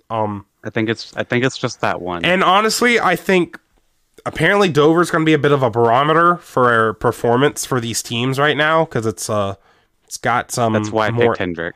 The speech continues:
Speaker 1: it's more, yeah, you have to pick Hendrick here. Do not pick Joe Gibbs.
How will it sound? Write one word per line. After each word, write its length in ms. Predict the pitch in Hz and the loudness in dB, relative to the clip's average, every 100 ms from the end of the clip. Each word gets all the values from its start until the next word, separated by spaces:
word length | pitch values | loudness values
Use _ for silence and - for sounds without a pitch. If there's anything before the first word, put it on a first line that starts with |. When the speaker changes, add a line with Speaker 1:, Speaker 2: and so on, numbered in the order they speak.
| _ _ | _ _
Speaker 1:
it's 140 | - | -4
more, 240 | 139 135 - 147 | 0 2 0 -2
yeah, 240 | 143 92 | 0 0
you 240 | 101 139 | -2 -2
have 220 | 139 127 - | -2 -2 -6
to 80 | 104 | -8
pick 200 | 95 - | -8 -6
Hendrick 340 | 101 92 87 | -8 -8 -8
here. 240 | 113 101 101 | -4 -4 -6
Do 240 | 104 135 | -2 0
not 220 | 156 175 | 2 0
pick 180 | - 170 | -2 -4
Joe 180 | - 180 | 0 0
Gibbs. 540 | 143 110 110 - - | 2 0 0 -6 -16